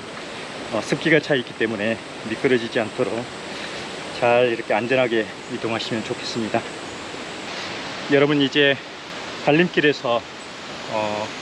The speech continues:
칙소폭포 방향으로 제 생각에는 약 백여 미터 이동한 것 같습니다. <laughs> 이곳에, 어, 이정목이 자리 잡고 있고요. 바로 계속해서 직진하면 칙소폭포로 이동하고, 오른쪽으로 꺾게 되면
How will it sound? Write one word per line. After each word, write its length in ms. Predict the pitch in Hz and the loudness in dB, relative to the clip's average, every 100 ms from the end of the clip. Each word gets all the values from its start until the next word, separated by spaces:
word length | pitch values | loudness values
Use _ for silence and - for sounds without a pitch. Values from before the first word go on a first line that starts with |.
| - | 2
칙소폭포 480 | 214 - 185 170 170 | 2 4 0 2 4
방향으로 600 | 139 127 120 117 123 123 - - - - - - | 4 4 2 2 2 0 -4 -10 -8 -6 -6 -6
제 200 | - 160 | 4 4
생각에는 800 | 160 196 196 175 160 151 151 143 | 6 6 6 6 4 4 4 4
약 100 | 135 - | 2 2
백여 180 | 147 160 | 4 4
미터 200 | 165 156 | 4 2
이동한 320 | 123 127 117 | 2 2 0
것 100 | 113 | -2
같습니다. 500 | 110 - 113 98 104 - - 190 208 165 202 - | -6 -4 -4 0 0 -2 0 4 4 4 2 2
<laughs> 680 | 180 - - - - - - | -2 -4 -10 -12 -12 -12 -2
이곳에, 480 | 139 143 151 139 131 113 - - - | 4 6 8 6 4 0 -14 -14 -6
어, 80 | 110 | 2
이정목이 460 | 123 143 165 147 139 | 4 6 6 6 4
자리 220 | 123 110 | 0 0
잡고 220 | 117 135 | 0 0
있고요. 380 | 110 - 107 135 - - - - - - - | -2 -2 -4 -4 -6 -8 -8 -8 -8 -8 2
바로 200 | 143 147 | 6 6
계속해서 480 | 151 175 185 160 151 | 6 4 2 2 0
직진하면 720 | - - 143 135 135 135 127 120 | -2 0 2 4 4 2 0 -4
칙소폭포로 560 | 196 - 165 156 - 131 | -6 -6 -2 0 2 2
이동하고, 540 | 117 117 107 104 107 139 - - - | 2 0 -2 0 -2 -4 -8 -10 2
오른쪽으로 580 | 127 143 147 139 120 110 - 147 | 4 6 4 4 4 0 0 -2
꺾게 220 | 131 127 | 0 0
되면 280 | 113 113 | 2 2